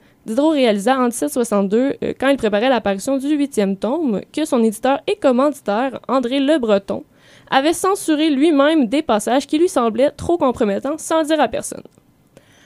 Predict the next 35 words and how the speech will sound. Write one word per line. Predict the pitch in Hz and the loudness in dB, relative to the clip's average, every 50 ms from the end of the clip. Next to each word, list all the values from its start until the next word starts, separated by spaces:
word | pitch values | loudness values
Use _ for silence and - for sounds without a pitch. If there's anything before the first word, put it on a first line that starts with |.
| _ _ _ - - | _ _ _ -6 -4
En | 262 302 | -4 -2
résumé, | 339 381 330 269 247 247 294 339 | 0 -2 -2 0 0 0 0 0
la | 349 285 | -2 -4
comparaison | - 240 254 254 285 285 262 254 302 330 | -4 -4 -4 -2 -2 -2 -2 -2 -2 -2
entre | 294 - - 208 | -4 -4 -4 -6
Wikipédia | 196 226 269 269 - - 254 220 254 277 - - | -4 -6 -8 -10 -8 -8 -4 -2 -2 -4 -2 -2
et | 311 330 | -4 -2
l'encyclopédie | 311 277 269 - - 254 233 214 208 202 226 254 | -2 -2 -4 -6 -8 -8 -6 -6 -8 -10 -10 -10
de | 247 269 320 311 | -4 -2 -2 -2
Diderot | 247 233 247 269 294 | -2 -4 -4 -2 -2
et | 269 | 0
d'Alembert | 240 220 202 190 185 220 269 269 - | 0 0 -2 -2 -2 -2 -2 -4 -4
est | - 214 - | -6 -10 -8
très | - - 359 339 277 | -8 -6 -4 -2 -2
intéressante. | 226 196 - 185 107 90 - - - _ _ _ _ _ _ - - _ _ _ - - | -2 -4 -4 -6 -8 -8 -10 -12 -16 _ _ _ _ _ _ -20 -20 _ _ _ -8 -6
Avec | 247 269 349 | -2 -2 -2
ses | - - 233 | -4 -4 -6
soixante-quatorze | - - 320 311 320 311 311 - 262 233 - 214 196 208 233 | -2 -2 0 2 0 -2 0 0 -2 -2 0 -2 -2 0 2
mille | 262 285 262 | 2 2 2
articles, | - - - - - 285 - - 214 - | 0 -2 -4 -6 -6 -6 -4 -4 -8 -8
cette | - - 220 220 | -6 -6 -8 -6
source | - 359 349 - - | -4 -6 -6 -6 -8
historique | 247 - - 208 208 254 285 247 | -10 -4 -2 -2 0 0 -4 -4
du | 220 254 302 311 | -4 -2 -2 -2
dix-huitième | 269 226 220 226 214 - 190 185 190 | 0 -2 -4 -4 -2 -2 -2 -2 -2
siècle | - - 262 285 - - _ - | -2 -2 -2 -2 -4 -6 _ -6
reste | 214 247 302 311 - - | 0 0 0 0 0 -2
une | 240 240 | 0 2
œuvre | 262 294 294 - | 4 4 2 2
qui | - - | -2 -12
pique | - - 311 302 - | -6 -4 -4 0 0
encore | 226 208 - 269 285 | 0 0 2 2 2
la | 240 208 | 2 2
curiosité | - 214 208 214 220 214 - 302 | 0 0 -2 -2 -2 0 0 2
aujourd'hui. | 285 247 214 196 190 185 185 | 2 4 4 2 0 -2 -4